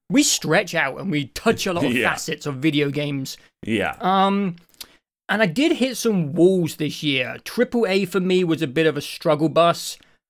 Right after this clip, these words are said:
Speaker 1: I just couldn't connect with a lot of things, a lot of games that people seem to really revere. Maybe because there is some formulaic aspects to the triple A industry.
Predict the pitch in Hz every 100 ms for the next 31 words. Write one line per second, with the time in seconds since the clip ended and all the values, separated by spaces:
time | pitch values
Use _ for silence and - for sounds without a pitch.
0 | _ _ - 147 180 175 - - 190 175
1 | 175 - 156 160 170 - 151 139 147 147
2 | - - 151 151 147 147 135 - _ _
3 | 160 156 135 151 147 156 - 143 143 156
4 | 143 147 147 143 135 139 143 147 147 147
5 | 135 _ _ _ _ 151 160 170 165 170
6 | 170 170 180 170 165 147 156 - 226 202
7 | 180 185 180 175 - 170 170 170 - 175
8 | 165 151 156 165 156 - 123 156 - 175
9 | 165 - 170 160 - 175 165 165 160 170
10 | 180 - 170 175 175 170